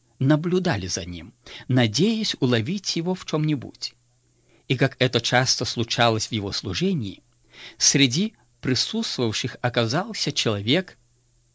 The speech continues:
страждущий водяной болезнью. Иисус спросил фарисеев и книжников, наблюдавших за ним,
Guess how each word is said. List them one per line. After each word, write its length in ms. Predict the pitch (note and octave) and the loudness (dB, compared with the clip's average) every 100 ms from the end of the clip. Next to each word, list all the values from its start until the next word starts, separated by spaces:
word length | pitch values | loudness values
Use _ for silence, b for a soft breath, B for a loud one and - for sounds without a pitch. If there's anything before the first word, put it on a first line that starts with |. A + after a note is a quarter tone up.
| _ _ - | _ _ -6
страждущий 1000 | - C3+ E3+ A3 - F#3+ - - - F3+ | -4 2 2 2 0 -4 -2 -2 -2 -2
водяной 420 | C#3 C3+ D#3 F#3 | 0 2 2 0
болезнью. 640 | F3 E3+ G2+ D#2+ E2+ D2+ - _ _ _ _ _ _ _ _ _ _ b b b C3+ | 0 -2 -2 -2 -4 -8 -20 _ _ _ _ _ _ _ _ _ _ b b b 4
Иисус 460 | C3 A#2 G#2 G2 | 4 4 0 -2
спросил 460 | - B2+ C3 - D#3 | -2 0 0 0 -2
фарисеев 640 | - E3+ E3 - A#2 A#2 | -2 -4 0 2 4 2
и 60 | E3+ | -2
книжников, 760 | - G#3+ F#3+ A#2 G2 F#2 - _ B B B | -2 -2 0 -2 -2 -10 -12 _ B B B
наблюдавших 720 | A#2+ C3 A#2+ A#2 G2+ G2 B2 | 2 2 2 2 2 0 -6
за 140 | A2+ F#3 | -8 -4
ним, 320 | F3+ E2+ | -4 -4